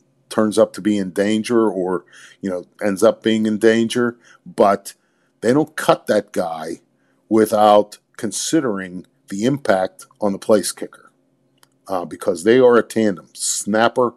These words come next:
holder, place kicker, or not a tandem. <laughs> That's, tandem is two. Uh, they're a,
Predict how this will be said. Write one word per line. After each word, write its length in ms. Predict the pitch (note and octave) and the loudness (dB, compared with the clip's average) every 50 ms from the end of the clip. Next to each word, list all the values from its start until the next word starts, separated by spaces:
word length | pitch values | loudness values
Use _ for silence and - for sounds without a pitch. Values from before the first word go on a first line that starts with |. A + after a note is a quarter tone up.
| _ _ _ | _ _ _
holder, 420 | - G#2+ G#2+ A2 G#2+ A2 G#2 G2 - _ _ _ _ _ _ - | 2 4 4 4 4 2 -2 -2 -6 _ _ _ _ _ _ -2
place 280 | - A#2 G#2+ G2+ - | 0 0 2 0 -2
kicker, 400 | - - G#2 - - F2 F2 - _ _ _ _ _ _ _ _ - | -6 -10 -10 -10 -8 -10 -10 -10 _ _ _ _ _ _ _ _ -4
or 200 | - F2+ F2 F2 _ - | -4 -4 -4 -4 _ -10
not 220 | E2+ F#2+ F#2 G2 | -6 -4 -4 -4
a 60 | - | -4
tandem. 420 | - - G#2+ F#2+ E2+ D#2+ D#2 D#2 D#2 - - - - - _ - - | -4 -4 -6 -6 -6 -8 -12 -16 -18 -18 -18 -18 -18 -18 _ -20 -20
<laughs> 400 | - G3 - C#4 G#3+ - - - | -20 -18 -16 -16 -16 -16 -8 -2
That's, 280 | G2 G2 G2+ - - - | 0 0 0 0 -4 -4
tandem 360 | - - A#2+ A#2 G#2+ F#2 F#2 | 0 2 2 2 2 0 -4
is 160 | F2+ - - | -10 -10 -10
two. 340 | - - - G#2+ F#2+ D#2+ - _ _ _ - - - - - - - | -4 0 2 2 2 0 -2 _ _ _ -20 -20 -20 -20 -20 -18 -6
Uh, 200 | - G2 F#2+ F#2 | 0 0 0 2
they're 300 | F2 F#2 A2 A#2 B2 A#2 | 2 4 4 6 6 6
a, 180 | A2 G2+ F#2+ | 6 4 4